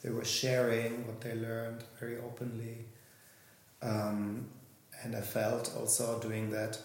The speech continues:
with people outside my own market is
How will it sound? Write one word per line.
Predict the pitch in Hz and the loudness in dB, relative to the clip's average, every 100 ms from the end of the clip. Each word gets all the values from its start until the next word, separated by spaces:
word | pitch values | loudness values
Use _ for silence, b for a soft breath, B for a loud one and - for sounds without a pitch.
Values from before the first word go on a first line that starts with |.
| B B - | B B -4
with | 117 110 - | 0 0 0
people | 113 110 107 117 | 0 2 0 -2
outside | 104 101 113 101 104 | -2 -2 -2 -2 -2
my | 104 117 | -4 -2
own | 113 107 113 | -2 0 2
market | 120 123 - 147 156 B B B B B B - | 0 -2 -2 -2 -4 B B B B B B -2
is | 117 113 - - | 2 4 2 -2